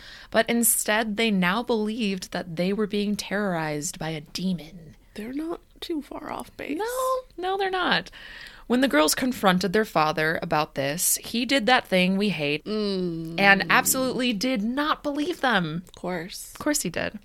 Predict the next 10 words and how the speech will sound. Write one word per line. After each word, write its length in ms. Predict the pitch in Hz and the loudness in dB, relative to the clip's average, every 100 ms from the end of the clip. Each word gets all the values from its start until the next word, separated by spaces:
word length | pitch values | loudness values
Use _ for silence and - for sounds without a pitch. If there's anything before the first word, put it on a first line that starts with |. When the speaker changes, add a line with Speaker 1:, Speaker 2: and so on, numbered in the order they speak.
| - _ _ - - - | -20 _ _ -20 -20 -12
Speaker 1:
He 120 | - 208 | -4 2
thought 220 | 220 208 | 4 4
the 80 | 208 | 4
girls 380 | 190 185 185 | 6 6 4
were 360 | 175 175 165 170 - - - - - | 2 4 4 0 -6 -20 -20 -12 -2
doing 300 | 175 196 208 | 2 4 4
it 180 | 214 | 2
themselves 720 | - 202 202 151 151 156 156 - | 0 0 2 4 4 2 -2 -4
as, 240 | 147 147 139 | -4 -4 -2
like, 340 | 151 143 - | 0 -2 -4